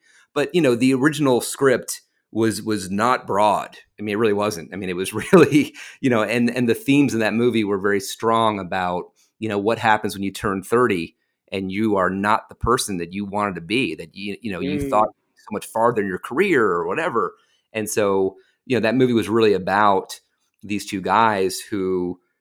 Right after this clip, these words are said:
Speaker 1: in pretending to be police officers, it gives them this confidence, this invincibility to
Speaker 2: Hmm.
Speaker 1: become the guys they wanna be.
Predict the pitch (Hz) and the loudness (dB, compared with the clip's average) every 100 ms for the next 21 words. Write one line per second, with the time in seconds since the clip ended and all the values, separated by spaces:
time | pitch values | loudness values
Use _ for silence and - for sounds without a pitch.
0 | _ 117 101 110 - - 131 117 98 - | _ -8 -6 -6 -6 -2 0 0 -2 -8
1 | 104 127 139 98 78 87 - 82 80 - | -4 -4 0 0 0 -2 -4 -2 -2 -6
2 | 104 95 90 104 117 101 87 92 85 80 | -12 -12 -6 0 0 -2 -6 -4 -6 -8
3 | 78 _ _ - _ 98 - - 110 123 | -10 _ _ -20 _ -6 -6 -2 2 2
4 | - 95 80 98 90 - 110 101 110 95 | 2 -6 -6 -8 -8 -6 -4 -2 -2 -4
5 | 87 127 117 85 78 - _ _ _ - | 0 4 4 2 -6 -14 _ _ _ -6
6 | 156 98 95 - 120 107 104 101 98 101 | -4 -2 -4 -2 -2 -2 0 0 0 -2
7 | 92 85 82 87 190 147 98 85 - | -2 -4 -6 -4 0 0 0 -6 -12